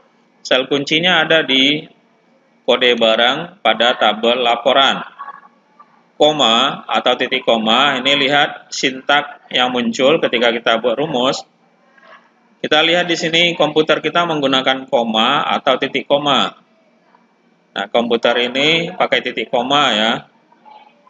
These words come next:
Eh, defaultnya atau standarnya itu pakai koma. Tapi tergantung settingan komputer.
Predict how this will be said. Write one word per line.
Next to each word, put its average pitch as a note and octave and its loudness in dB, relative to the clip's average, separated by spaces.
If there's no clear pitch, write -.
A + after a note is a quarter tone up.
Eh, A2+ 2
defaultnya D3+ 2
atau C#3+ 0
standarnya B2+ 0
itu E3 0
pakai B2+ 0
koma. B2 -2
Tapi D#3+ 0
tergantung C3+ -2
settingan A#2+ -4
komputer. A2 0